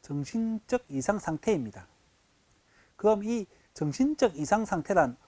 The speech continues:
어떤 상태를 말하는 것일까요? 이에 대해 우리 산업재해보상보험법에서는 단순히 정상적인 인식 능력 등이 뚜렷하게 저하된 상태라고만 명시하고 구체적인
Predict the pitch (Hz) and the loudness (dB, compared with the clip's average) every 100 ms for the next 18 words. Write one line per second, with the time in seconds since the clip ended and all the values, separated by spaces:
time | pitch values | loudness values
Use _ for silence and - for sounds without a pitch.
0 | _ 160 - - 269 240 196 190 202 139 | _ -12 -4 2 4 6 4 4 4 6
1 | 135 139 123 - - 101 85 _ _ _ | 4 4 0 -6 -12 -14 -16 _ _ _
2 | _ _ _ _ _ _ _ _ _ _ | _ _ _ _ _ _ _ _ _ _
3 | _ _ _ _ _ _ _ _ _ _ | _ _ _ _ _ _ _ _ _ _
4 | _ 233 247 180 180 202 135 165 170 175 | _ -2 0 2 2 0 -2 -2 -2 -4
5 | 185 - 196 139 175 185 131 135 160 165 | -4 -2 -2 0 -2 -2 -2 -2 0 0
6 | 127 - 156 120 90 _ _ _ _ _ | 0 0 0 -2 -6 _ _ _ _ _
7 | - 202 208 185 226 226 _ _ _ - | 2 2 2 -4 -4 -6 _ _ _ -6
8 | 147 160 240 240 - 262 214 190 214 226 | -2 0 2 0 0 0 0 -2 -2 0
9 | 247 196 208 220 214 - - 214 233 - | 0 2 0 0 -2 -4 -6 -4 -4 -8
10 | _ _ - 196 226 - 240 240 - 143 | _ _ 0 0 0 -2 -2 -2 -2 0
11 | 160 220 202 156 139 143 113 _ _ _ | 2 2 0 -4 -2 -2 -4 _ _ _
12 | - 180 233 262 190 123 120 170 131 160 | -2 0 2 2 2 -2 2 2 4 2
13 | 107 _ _ _ _ _ 170 - 269 269 | 0 _ _ _ _ _ -8 -4 -2 0
14 | 233 180 | 0 -4